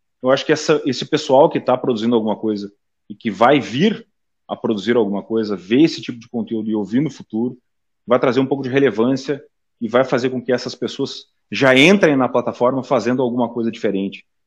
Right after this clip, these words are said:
já entrem na plataforma fazendo alguma coisa boa, porque senão, sabe, a gente demora muito tempo, as pessoas erram muito, assim, pelo menos, se eles chegarem a ouvir esse conteúdo, pelo menos eles vão começar a fazer alguma coisa de relevante. Mas eu te agradeço demais.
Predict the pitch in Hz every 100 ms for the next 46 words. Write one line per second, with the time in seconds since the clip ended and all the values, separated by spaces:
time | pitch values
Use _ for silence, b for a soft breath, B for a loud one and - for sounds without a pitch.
0 | _ 95 107 123 143 147 127 120 110 -
1 | 120 127 - 123 123 160 156 131 123 -
2 | 127 127 113 113 131 104 - _ _ _
3 | _ - - 101 107 113 131 127 - 113
4 | 113 101 - 113 107 110 113 147 123 143
5 | - - 120 143 156 104 - - 120 -
6 | _ _ _ _ 113 151 151 123 104 123
7 | 123 95 127 135 120 127 135 - _ _
8 | _ - 131 - 110 131 160 123 135 -
9 | 127 120 120 - 113 110 113 113 - 107
10 | 113 113 110 110 - 110 107 - _ _
11 | _ 107 107 104 85 78 _ _ _ _
12 | _ _ _ - 110 127 123 117 117 110
13 | - 131 123 139 139 -